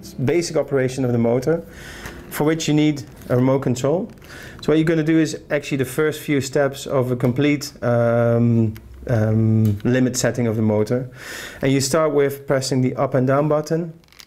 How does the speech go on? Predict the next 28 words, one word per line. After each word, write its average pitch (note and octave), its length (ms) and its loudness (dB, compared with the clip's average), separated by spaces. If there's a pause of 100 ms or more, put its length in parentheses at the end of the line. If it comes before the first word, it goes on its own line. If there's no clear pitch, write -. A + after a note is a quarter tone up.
(260)
like A#2+ 140 -6
so. C3 340 -2 (960)
And B2+ 100 0
you B2+ 40 0
can C3 160 0
see C#3 200 0
that C#3+ 120 0
the C#3 60 0
motor C#3 280 2
responds, C#3 560 0
so D3 80 -2
now C3+ 180 2
there's C3 200 0
a B2+ 60 2
link C3+ 260 0
between C3 280 0
the B2+ 60 2
motor B2 320 2
and A#2+ 100 2
the A#2 60 2
remote, B2 500 2 (100)
and B2 100 0
you B2+ 80 2
can B2+ 160 0
test B2 320 -2
both B2 180 2
directions, A#2+ 640 0
so A2+ 380 0